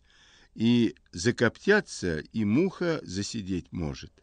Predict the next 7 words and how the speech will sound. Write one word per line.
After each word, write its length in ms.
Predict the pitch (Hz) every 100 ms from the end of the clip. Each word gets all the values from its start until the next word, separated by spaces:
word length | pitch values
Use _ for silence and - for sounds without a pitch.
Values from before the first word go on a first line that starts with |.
| _ _ _ _ _ _ _ _ _ _ _ _ - -
На 160 | 110 135
полочке, 540 | 226 240 214 - -
где 220 | 101 107
сухие 480 | 117 113 - 135 107
просвирки, 920 | - 98 87 - 87 175 202 - 190
серенькие 760 | 170 - 135 151 151 135 143 127
совсем, 640 | - 123 - 131 120